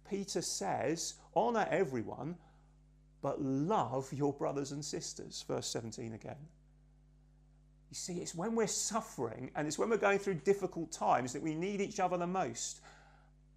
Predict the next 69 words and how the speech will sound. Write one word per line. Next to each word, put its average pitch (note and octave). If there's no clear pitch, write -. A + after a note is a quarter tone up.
And E3+
it's E3
also F3+
then B2
that D3+
we're, D#3+
we're D#3
most E3+
likely F3+
to E3
fall F3+
out F#3+
with B2+
one A#2
another A2
and C3
disagree. D3
And C#3+
if D#3+
that's A3
true A3
in F3+
sort E3+
of D#3
how F#3+
you F3
relate E3+
to -
the D3
government D#3+
and B2+
whether D#3+
you D#3+
protest, E3
I A3+
think B3+
it's A#3
probably G#3
also A3
true E3
even A3+
as G3
we G3
relate F#3+
to F#3
the F3
things F3
we're F3
dealing E3+
with E3
right E3
now. D#3
And F#3
even G#3
as F3
we F3+
work F#3
out F3+
how F3
we're F3
gonna F3
come F#3
out F3+
of E3+
lockdown, E3+
whatever C#3
that C#3
looks -
like. -